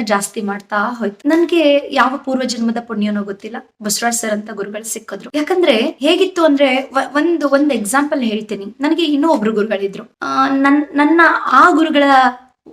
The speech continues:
ಒಂದು ಕಲಿಕೆಯೇ ಬೇರೆ, ಈ ಗುರುಗಳ ಕಲಿಕೆಯೇ ಬೇರೆ, ಇವರ ಒಂದು ಸಪೋರ್ಟೇ ಬೇರೆ. ಅಕಾಡೆಮಿ ಇವತ್ತು ತುಂಬಾ ಜನಕ್ಕೆ ಸಪೋರ್ಟ್ ಮಾಡಿದೆ. ಇದರಲ್ಲಿ ನಾನೊಬ್ಳು ಅಂತಲ್ಲ, but ನಾನೂ ಒಬ್ಬಳು. ನನಗೊಬ್ಳಿಗೆ ಅಂತಲ್ಲ,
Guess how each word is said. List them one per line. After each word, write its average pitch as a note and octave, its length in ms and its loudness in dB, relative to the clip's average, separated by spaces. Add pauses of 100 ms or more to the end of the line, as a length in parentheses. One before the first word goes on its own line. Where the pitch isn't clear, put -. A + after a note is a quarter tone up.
(120)
ಒಂದು C4 300 0
ಕಲಿಕೆಯೇ B3 500 -4
ಬೇರೆ, G3+ 420 -4
ಈ C#4 100 0
ಗುರುಗಳ A3+ 320 0
ಕಲಿಕೆಯೇ G3+ 440 -8
ಬೇರೆ, A3 280 -14
ಇವರ C#4 220 2
ಒಂದು E4 160 0
ಸಪೋರ್ಟೇ B3+ 440 -4
ಬೇರೆ. G3 380 -10 (260)
ಅಕಾಡೆಮಿ F4+ 640 4
ಇವತ್ತು D#4 680 0
ತುಂಬಾ D#4+ 300 2
ಜನಕ್ಕೆ A#3+ 340 -4
ಸಪೋರ್ಟ್ G#3 400 -10
ಮಾಡಿದೆ. G3+ 520 -12
ಇದರಲ್ಲಿ A3+ 300 -2
ನಾನೊಬ್ಳು G#3 540 0
ಅಂತಲ್ಲ, A3+ 340 0 (360)
but - 200 -6
ನಾನೂ G#3 280 0
ಒಬ್ಬಳು. G#3+ 500 -2
ನನಗೊಬ್ಳಿಗೆ C4 840 2
ಅಂತಲ್ಲ, A#3 360 -2